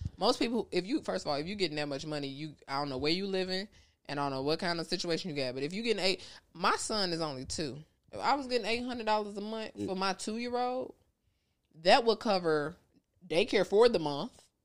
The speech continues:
Speaker 1: and I would still have change.
Speaker 2: Right.
Speaker 1: So if you have a school age kid,
Speaker 2: Right.
Speaker 1: where you only, if they wearing uniforms to school or whatever, what?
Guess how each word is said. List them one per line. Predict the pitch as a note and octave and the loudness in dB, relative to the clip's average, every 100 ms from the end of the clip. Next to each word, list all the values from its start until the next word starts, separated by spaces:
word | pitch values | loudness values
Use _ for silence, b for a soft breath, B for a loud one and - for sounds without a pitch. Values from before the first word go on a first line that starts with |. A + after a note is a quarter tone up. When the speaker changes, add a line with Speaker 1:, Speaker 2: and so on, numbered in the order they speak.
| _ | _
Speaker 1:
and | F#3 | 4
I | B3 | 4
would | C#4 - | 4 2
still | D4 E4 | 2 2
have | A#3 D#3 D3+ | 4 2 0
change. | D#3 C#3 D2 - - - - - | -4 -4 -8 -16 -18 -18 -18 -8
Speaker 2:
Right. | G2 F2 - _ _ _ _ _ _ _ _ _ _ _ _ _ _ - | -4 -4 -6 _ _ _ _ _ _ _ _ _ _ _ _ _ _ -12
Speaker 1:
So | - C#4+ A#3+ E3+ | -2 2 2 4
if | A3 A3 | 0 2
you | D4+ | 2
have | D4 F#3+ | 2 2
a | |
school | - - B3 C#4+ C4+ | -2 -4 -2 0 4
age | C4+ C4 C#4 | 4 4 0
kid, | - D4 D#4+ E4 - _ _ _ _ | 0 0 2 -2 -4 _ _ _ _
Speaker 2:
Right. | G#2 F#2+ - | 0 0 -2
Speaker 1:
where | - G#3 | 2 4
you | B3+ C4+ | 6 6
only, | B3+ B3 | 6 2
if | F#3 F3+ | 2 2
they | G#3+ A3+ | 4 4
wearing | A3+ G3 D3+ | 6 4 6
uniforms | F#3+ C4+ C4 C4 C4+ - | 4 4 2 0 0 -2
to | C4 | -6
school | C4 C#4 C#4 | -2 0 2
or | |
whatever, | C4 C#4 C4+ - | 4 4 2 -2
what? | F#3+ G#3 D#4 - | 0 8 8 8